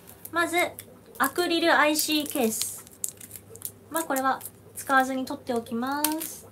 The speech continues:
で、こちらのタオルですね。でっかめですね。ボーカルオーディションとクリエイターオーディションのこの、エミとレイジ？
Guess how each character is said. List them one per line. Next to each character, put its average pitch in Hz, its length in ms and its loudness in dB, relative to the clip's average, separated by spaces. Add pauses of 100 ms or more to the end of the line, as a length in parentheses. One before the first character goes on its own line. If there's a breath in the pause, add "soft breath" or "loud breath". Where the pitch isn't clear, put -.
(140)
で、 359 140 0
こ 311 120 0
ち 339 160 -4
ら 339 80 4
の 339 120 2
タ 403 280 8
オ 339 80 6
ル 247 300 2
で 233 120 2
す 233 160 -6
ね。 226 380 -2
で 233 260 6
っ - 40 -8 (600)
か 302 260 10
め 294 260 2
で 302 140 6
す 240 180 0
ね。 190 300 -6 (400)
ボ 381 200 6
ー - 20 2
カ 392 160 6
ル 381 180 6
オ 392 60 2
ー 370 40 4
デ 294 80 0
ィ - 40 0
シ - 100 0
ョ 220 80 4
ン 214 60 0
と 262 320 4
ク - 160 -6
リ 294 160 2
エ 302 100 6
イ 302 80 -2
タ 294 80 6
ー 277 160 8
オ 302 120 4
ー - 20 2
デ 254 60 2
ィ - 20 2
シ 240 100 2
ョ 220 80 4
ン 208 100 0
の 202 300 -6
こ 220 100 0
の、 208 280 -4 (880)
エ 277 80 4
ミ 523 260 6
と 240 120 6
レ 320 200 6
イ 269 60 2
ジ？ 190 280 -4